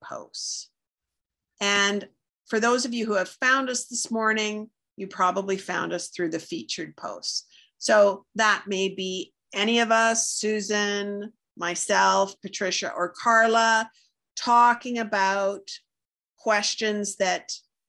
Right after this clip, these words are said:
may have been posted or important things that are coming up, including this morning's session, which was a featured post. When you go to the featured posts, you'll find out things that are going on that might be more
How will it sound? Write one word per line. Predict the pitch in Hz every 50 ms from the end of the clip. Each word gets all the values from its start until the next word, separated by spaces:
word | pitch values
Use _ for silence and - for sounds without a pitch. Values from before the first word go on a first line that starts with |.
| _ - -
may | 202 196 190
have | 190 185 190
been | 196 190 196 196
posted | 208 214 214 226 220 - - 247 240 240 233 - - -
or | 196 208 - - - _ _ _ _ _ _ _ _
important | - 226 214 - 247 240 233 - 226 226
things | - 220 208 208 208 208
that | - 190
are | 175 175
coming | - - 190 180 180 180 175 156
up, | 151 147 - - - - - - - _ -
including | 240 220 - 269 269 262 262 262 254
this | 240 226 - - -
morning's | 226 214 208 208 202 202 196 196 -
session, | - - 165 - - - - - - _ _ _
which | - 196 190 -
was | 185 170 160
a | 165 -
featured | - - - 180 180 175 - - 190 175 165 165 -
post. | - - 92 - - - - - - - - _ _ _ _ _ - - - _ _ _ _ _ _ _ _ _ _ _ _ _ _ _ _ _
When | 196 202 233 233 240 247
you | 269 269 254
go | 254 240 240
to | 247
the | 240 240
featured | - 269 240 226 - 285 247 233
posts, | 254 262 277 311 302 - -
you'll | - 269 269
find | 254 262 - 262 254 262 262 262 254
out | 254 247 254 - - _ -
things | 240 226 226 226 220 220
that | - 214 190
are | 180 175
going | 175 185 180 185 190 185 185
on | 180 180 180
that | 175 - -
might | - 208 240 - -
be | - 180 175 175
more | 175 165 151 165 -